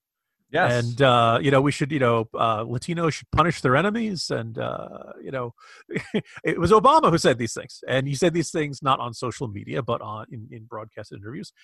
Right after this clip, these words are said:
Speaker 2: Obama would be quick to say, uh, you know, that he did not mean anyone should go out and, and, you know, physically assault each other. Eric Holder would insist that, you know, when we go, when they go low, we go lower. Um, when they go low,
Speaker 1: Kick 'em in the
Speaker 2: kick them.
Speaker 1: shins, right? Yeah.
Speaker 2: Right, kick 'em in the sh-, you know, like,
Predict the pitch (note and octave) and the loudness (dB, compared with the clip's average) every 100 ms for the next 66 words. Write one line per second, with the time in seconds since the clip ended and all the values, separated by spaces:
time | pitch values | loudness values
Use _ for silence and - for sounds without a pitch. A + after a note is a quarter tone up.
0 | - - - G3+ F#3 F#3+ F#3+ E3 C#3+ D3 | -20 -10 2 4 4 4 4 0 0 -2
1 | E3+ - C#3+ - C#3+ B2+ B2 A#2+ - A2+ | -2 -2 -8 -2 0 2 0 -4 -6 -6
2 | A2 G#2 G#2 _ _ - A2+ A#2 B2 C3+ | -6 -8 -10 _ _ -8 -6 -6 -4 0
3 | B2 C3 B2+ B2+ B2 A#2+ A2+ C3+ A#2 A#2 | 0 -2 -4 -2 0 -2 -4 -2 0 0
4 | A2 - G#2+ A#2 A2 G#2+ - C#3 C#3 C3 | -4 -10 -10 -8 -10 -8 -4 -4 -4 -4
5 | A#2 - B2 C3 A2 G#2+ A#2+ E3+ _ - | -2 0 0 0 -4 -4 -4 -8 _ -20
6 | - - D3 D3 - E3 D3 C3+ C3 B2+ | -12 0 2 2 0 -4 -2 -2 -4 -6
7 | - C3+ B2 - A2+ B2 A2+ A2 C3+ C3 | -8 -8 -8 -10 -14 -10 -8 -6 -2 0
8 | B2+ A#2+ C#3 C3+ C#3+ C#3 A2+ B2+ A#2+ A2 | 0 0 -2 0 0 0 0 0 0 -2
9 | B2 A#2+ G#2+ A2+ A#2 G#2 G2 _ _ _ | -2 -2 0 0 2 0 -4 _ _ _
10 | _ - A2 A2 G#2 G2+ G2+ _ - C3 | _ -10 -6 -6 -6 -8 -14 _ -6 -4
11 | C3+ C3+ C3+ B2+ B2 A#2 D#3 C3 - C3 | -2 0 0 2 2 2 0 -2 0 2
12 | A#2 A2 G#2 A2+ C3 A3+ D3+ - - F3 | 2 2 -4 -6 -4 2 2 2 0 0
13 | D#3 - D#3 D3+ C3+ | 0 2 4 4 2